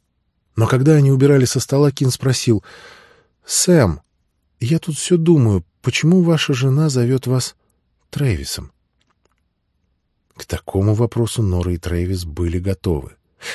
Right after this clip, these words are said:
Получив фальшивые документы, они решили, что будет проще и безопаснее, если Нора по-прежнему будет звать его Трэвисом, а не Сэмом, потому что в какой-нибудь критический момент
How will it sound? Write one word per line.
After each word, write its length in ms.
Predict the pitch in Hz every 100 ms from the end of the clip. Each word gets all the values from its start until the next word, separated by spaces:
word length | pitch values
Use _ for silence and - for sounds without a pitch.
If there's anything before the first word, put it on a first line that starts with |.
| -
Получив 400 | 110 123 147 135
фальшивые 500 | 131 120 139 131 120
документы, 600 | 110 127 135 139 92 85
они 180 | 92 104
решили, 380 | 107 - 131 113
что 200 | - 107
будет 300 | 120 123 -
проще 460 | 143 156 143 -
и 40 | 101
безопаснее, 720 | 104 113 - 160 - 104 95
если 260 | 110 - 117
Нора 220 | 135 127
по-прежнему 640 | 139 127 180 160 165 160
будет 260 | 156 156 143
звать 320 | 143 156 151
его 140 | 156
Трэвисом, 640 | 151 185 180 135 95 98 90 - -
а 160 | - 95
не 160 | 104
Сэмом, 600 | 104 - 175 131 90 76 - _ _ _ _ _ _
потому 300 | - 101 95
что 260 | 92 - 92
в 100 | -
какой-нибудь 600 | - 95 107 98 90 82
критический 640 | - 95 - 104 - - 80
момент 440 | 80 78 120 -